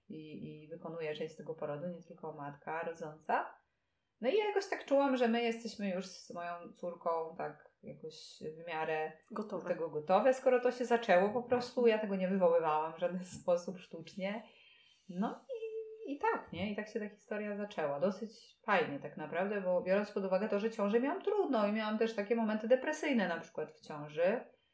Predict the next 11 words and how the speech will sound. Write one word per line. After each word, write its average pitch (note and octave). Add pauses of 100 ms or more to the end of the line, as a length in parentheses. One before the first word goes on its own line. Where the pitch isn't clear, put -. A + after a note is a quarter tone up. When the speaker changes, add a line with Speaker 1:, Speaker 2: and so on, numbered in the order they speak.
(240)
Speaker 1:
Ale F#4
ten F4
ostatni D4+
trymestr A3+
zdecydowanie F#3
jakoś E3
tak -
już, -
y, D3
był D3+
najlepszy D#3